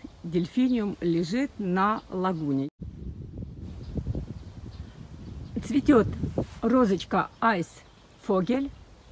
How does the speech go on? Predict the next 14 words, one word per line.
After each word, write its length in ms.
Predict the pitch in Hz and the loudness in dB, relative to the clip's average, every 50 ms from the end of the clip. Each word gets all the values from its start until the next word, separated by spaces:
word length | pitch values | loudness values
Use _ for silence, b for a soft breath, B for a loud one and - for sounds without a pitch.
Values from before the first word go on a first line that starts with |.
| - - - - | -20 -20 -6 0
Айсфогель — 680 | - 220 208 - - - 233 226 214 160 175 160 160 - | 2 2 2 0 0 2 4 4 4 4 2 0 0 0
это 280 | - 196 180 - 156 151 | 0 0 0 0 -2 -2
чайно-гибридная. 1120 | - - 208 180 180 175 160 160 151 165 147 143 175 254 302 247 240 240 240 233 226 - - | 0 0 2 2 2 2 2 2 2 2 2 2 2 2 2 2 2 0 0 -2 -4 -6 -4
Я 240 | 180 147 175 202 | -2 0 0 0
вам 140 | 202 196 185 | 0 0 -2
сказала, 400 | - - 170 160 180 156 151 156 | -2 -4 -2 0 2 2 0 0
что 220 | - - - 165 160 | -4 -4 -4 -4 -4
здесь 400 | 160 - - 175 160 175 156 - | -4 -6 -4 0 0 0 0 0
все 260 | - - 190 170 165 | -2 0 0 2 2
розы 300 | 175 175 160 139 143 135 | 2 2 0 0 -2 -4
флорибунда. 800 | - - 165 160 170 170 160 170 226 294 262 208 226 214 - - - - - - - | -2 -2 0 2 2 0 0 0 0 0 0 2 0 -2 -4 -6 -12 -20 -14 -8 -2
Нет, 300 | 185 190 165 147 123 - - 151 | 0 2 2 2 0 -2 -6 -10
это 240 | 143 - 165 147 - | -6 -4 -4 -6 -4
так, 200 | - 165 139 127 | -2 -4 -4 -4